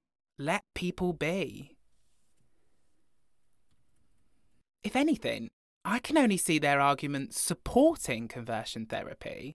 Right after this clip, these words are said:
The rhetoric of sexual deviance being a result of mental health is identical to that which was used in the eighties against gay men.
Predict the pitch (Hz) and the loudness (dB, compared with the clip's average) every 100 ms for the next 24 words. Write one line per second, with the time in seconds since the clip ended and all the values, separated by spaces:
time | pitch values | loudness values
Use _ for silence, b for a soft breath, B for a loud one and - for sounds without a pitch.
0 | _ _ _ _ _ _ _ _ _ _ | _ _ _ _ _ _ _ _ _ _
1 | - 262 330 359 - 175 - 220 - 175 | 2 4 6 4 4 0 4 2 2 0
2 | 147 170 165 156 147 113 147 139 139 147 | 2 2 2 2 0 0 -2 0 0 -2
3 | 113 131 143 151 143 143 127 143 120 - | -2 -2 0 0 -2 -4 -2 -2 -2 -6
4 | - 180 - 202 202 - - 226 240 233 | -8 -6 -4 -2 -2 -6 2 2 4 0
5 | 202 - 120 113 143 135 139 - - 135 | -4 -4 -6 -6 -2 2 2 0 -12 -8
6 | 143 135 - 131 127 131 - 120 123 117 | -4 -4 -4 -6 -4 -6 -6 -10 -8 -8
7 | 113 - 110 101 92 73 151 | -8 -8 -10 -10 -12 -14 -16